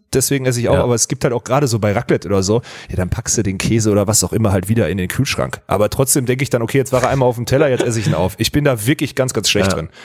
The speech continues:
Speaker 1: Also den haben, ich glaub, so, so krass wie ich hat das kaum einer. Ich kenn ein paar Leute, die das auch haben, aber ich bin da wirklich, ich werde da auch von allen Bekannten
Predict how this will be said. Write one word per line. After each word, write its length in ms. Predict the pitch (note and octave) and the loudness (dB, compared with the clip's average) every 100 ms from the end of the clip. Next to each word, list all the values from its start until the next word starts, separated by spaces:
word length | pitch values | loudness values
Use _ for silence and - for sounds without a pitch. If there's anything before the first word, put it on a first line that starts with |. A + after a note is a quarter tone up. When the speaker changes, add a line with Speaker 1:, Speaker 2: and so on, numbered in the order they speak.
| - - - - | -20 -20 -20 -8
Speaker 1:
Also 140 | - A2+ | -2 0
den 220 | B2+ D#3 | 2 2
haben, 140 | D#3+ E3 | 2 0
ich 80 | - | 0
glaub, 160 | C#3+ | 0
so, 240 | B2 D#3+ - | 2 0 0
so 160 | B2+ | 0
krass 320 | D#3+ - D#3+ D3 | 0 0 0 2
wie 100 | C#3+ | 2
ich 220 | F#3+ - | 2 0
hat 140 | C#3 | 0
das 240 | C3 - - | 0 0 0
kaum 260 | D3 F3+ | -2 0
einer. 240 | E3+ F3+ D#3+ | 0 2 0
Ich 120 | - | 2
kenn 160 | D#3+ | 0
ein 20 | E3 | 0
paar 140 | C#3+ | 2
Leute, 200 | C#3 C#3 | 2 2
die 60 | C3 | 0
das 140 | A#2 | 2
auch 180 | C3+ C3+ | 0 2
haben, 140 | B2+ | 2
aber 160 | A#2 G2 | 2 0
ich 120 | - | 0
bin 120 | A2+ | 0
da 160 | A2 G2 | 2 0
wirklich, 400 | A#2 A2+ - - - - | 0 0 0 -8 -16 -10
ich 80 | - | 0
werde 120 | B2 B2+ | 2 2
da 60 | |
auch 100 | A#2 | 0
von 160 | - A#2 | 0 0
allen 220 | G#2+ B2 | 2 2
Bekannten 460 | A2 - A2 G2+ | 2 0 -2 -4